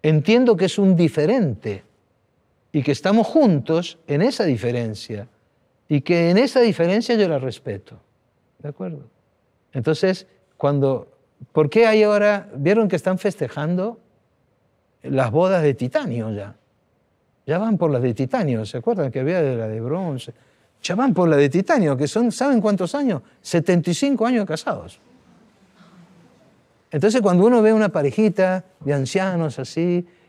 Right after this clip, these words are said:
y todo el mundo ahí alrededor, y lo, lo llevan a la televisión incluso, ¿no? Están los dos sentados, y todo el mundo aplaude, por setenta y cinco años. Yo digo, "¿Qué están aplaudiendo? Paren un poquito.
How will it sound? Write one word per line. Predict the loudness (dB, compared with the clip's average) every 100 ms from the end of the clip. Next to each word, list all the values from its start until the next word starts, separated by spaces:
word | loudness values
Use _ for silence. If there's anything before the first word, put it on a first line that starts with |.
| -6
y | -4
todo | 0
el | 2
mundo | 2 2 0
ahí | 0
alrededor, | 0 -2 -2 0 0 -2 -6 _ _ 0
y | 2
lo, | 4
lo | 4 4 6 4
llevan | 2 2
a | 2
la | 0
televisión | 0 0 0 2 2
incluso, | 0 -2 -4 -8
¿no? | -8 -12 _ _ _ _
Están | -4 -2
los | -2
dos | -2
sentados, | -6 -8 -8 -6 -2 -2
y | 0
todo | 0
el |
mundo | 0 -2
aplaude, | -4 -4 -2 -2 -2 -2 -2 -4 -12 _ _
por | -4
setenta | -2 -2 -2
y | -2
cinco | -2 -2 -2
años. | -2 2
Yo |
digo, | 2 0
"¿Qué | -2
están | -6 -4 -4
aplaudiendo? | -2 -2 -2 -2 -2 -2
Paren | -2 0 2
un | 0
poquito. | 0 -2 -4 -2 -6 -6